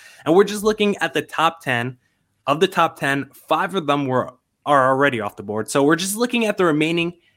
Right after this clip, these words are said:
top five free agents according to M L B trade rumors, and we're gonna start backwards, Ben, from the bottom. And the first name is Nick Castellanos, coming off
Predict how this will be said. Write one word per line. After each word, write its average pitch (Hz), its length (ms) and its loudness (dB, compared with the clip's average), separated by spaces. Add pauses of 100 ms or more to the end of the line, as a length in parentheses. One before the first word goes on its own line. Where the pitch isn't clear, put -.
(240)
top - 400 -2
five 147 380 -2
free 147 280 -4
agents 117 280 -6
according 127 360 -4
to - 140 -8
M 123 100 -6
L 127 60 -4
B 127 160 -4
trade 113 300 -6
rumors, 113 340 -6
and 127 100 -6
we're 135 120 0
gonna 151 160 -2
start 156 500 0
backwards, 127 540 -4
Ben, 123 220 -6
from 190 160 -6
the 233 60 -4
bottom. 123 340 -2 (360)
And 147 80 -2
the 143 60 -2
first 180 400 -2
name 139 320 0
is 120 180 -4
Nick 135 320 -4
Castellanos, 113 840 -6
coming 131 200 -6
off 131 240 0